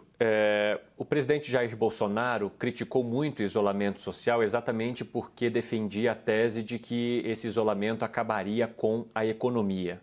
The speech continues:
né? E a gente vem acompanhando isso. E nas três respostas do senhor agora neste início de entrevista, eu percebi o senhor criticando muito a questão econômica e dizendo que não existe um programa ou que a equipe econômica não está preparada para lidar com pós-pandemia.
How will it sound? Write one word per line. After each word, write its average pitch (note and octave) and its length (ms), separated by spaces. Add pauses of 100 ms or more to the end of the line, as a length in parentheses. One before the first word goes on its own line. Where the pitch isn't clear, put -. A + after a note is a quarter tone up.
né? G2 160
E G2 80
a F#2+ 60
gente G#2 240
vem G2+ 180
acompanhando G#2+ 600
isso. - 320 (340)
E C3+ 60
nas D3 240
três G3 260
respostas A#2+ 680
do G2+ 120
senhor G2+ 340
agora G2 260
neste G2 280
início G2+ 260
de G2+ 100
entrevista, G2+ 520
eu - 20
percebi A2+ 460
o A#2+ 40
senhor A#2 300
criticando B2+ 640
muito B2 580 (320)
a F#2+ 120
questão G#2 340
econômica A#2 720
e C3 80
dizendo C#3 560
que - 180
não E3 160
existe C3+ 460
um A#2+ 40
programa A2+ 600
ou A2 220
que - 100
a G#2+ 40
equipe A2+ 300
econômica A2 480
não A#2+ 120
está A#2 200
preparada A#2 640
para A#2+ 140
lidar G#2+ 360
com A#2+ 120
pós-pandemia. A#2 880